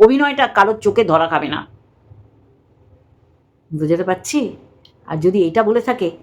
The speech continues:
তাহলে আজকে যেইভাবে বান্ধবী ললিতার against-এ তুমি যেইভাবে মুখ খুললে, আমার মনে হচ্ছে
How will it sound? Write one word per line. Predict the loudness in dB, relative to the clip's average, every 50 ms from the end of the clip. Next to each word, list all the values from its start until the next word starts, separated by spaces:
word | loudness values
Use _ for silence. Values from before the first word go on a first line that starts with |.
| -20 -20 -20 -20 -20 -16 -12
তাহলে | -12 -10 -6 -6
আজকে | -6 -2 2 2 2
যেইভাবে | 4 2 2 2 2 0 0 0
বান্ধবী | 0 -2 0 2 2 0 2
ললিতার | 0 0 -2 0 2 2 2 2
against-এ | 2 0 0 -2 -2 -4 -4 -2
তুমি | -2 -2 0
যেইভাবে | 2 2 2 2 0 -2
মুখ | -2 -4 -6 -2
খুললে, | 0 2 2 2 0 -2 -6 _ _ _ _ _ _ _ -6
আমার | -2 0 0 0
মনে | 0 0 0
হচ্ছে | 0 -2 -2 -2 -2